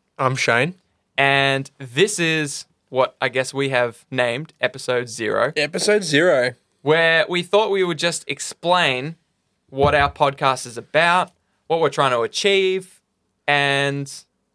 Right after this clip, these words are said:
Speaker 2: who we are,
Speaker 1: Yeah.
Speaker 2: kind of thing.
Speaker 1: Yeah. So basically, at the time of recording, we currently have seven episodes live.
Speaker 2: Seven bangers.
Speaker 1: Seven
Speaker 2: <laughs>
Speaker 1: bangers. Well, maybe, like,
Speaker 2: Ah, well,
Speaker 1: four
Speaker 2: yeah,
Speaker 1: bangers.
Speaker 2: maybe two, maybe two bangers.
Speaker 1: <laughs> Yeah. What we've,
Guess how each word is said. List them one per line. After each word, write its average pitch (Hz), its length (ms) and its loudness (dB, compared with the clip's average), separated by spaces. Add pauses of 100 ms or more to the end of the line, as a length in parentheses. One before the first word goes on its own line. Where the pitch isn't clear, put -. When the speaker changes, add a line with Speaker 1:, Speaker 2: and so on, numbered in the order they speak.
(220)
Speaker 2:
who 196 140 0
we 170 140 -2
are, 294 220 -6 (160)
Speaker 1:
Yeah. - 120 -10
Speaker 2:
kind 131 140 0
of 117 120 -8
thing. 107 320 -8
Speaker 1:
Yeah. 120 180 -8 (140)
So 170 220 2
basically, 185 600 0
at 185 120 -2
the 196 80 -2
time 147 200 2
of 139 140 2
recording, 120 540 -2 (420)
we 135 100 2
currently 143 320 2
have 113 320 0
seven 113 320 0
episodes 110 460 -4
live. 101 400 -6 (160)
Speaker 2:
Seven 139 320 -4
bangers. 123 400 -2
Speaker 1:
Seven 135 300 -2
Speaker 2:
<laughs> - 20 -8
Speaker 1:
bangers. 120 560 -4
Well, 151 440 4
maybe, 135 220 4
like, 127 140 4
Speaker 2:
Ah, 131 160 2
well, 135 160 4
Speaker 1:
four - 100 2
Speaker 2:
yeah, 110 200 2
Speaker 1:
bangers. 135 300 -2
Speaker 2:
maybe 247 220 4
two, 233 280 2
maybe - 180 2
two 147 160 0
bangers. 127 400 0
Speaker 1:
<laughs> 139 40 -2
Yeah. 117 340 4
What 180 320 2
we've, 220 320 2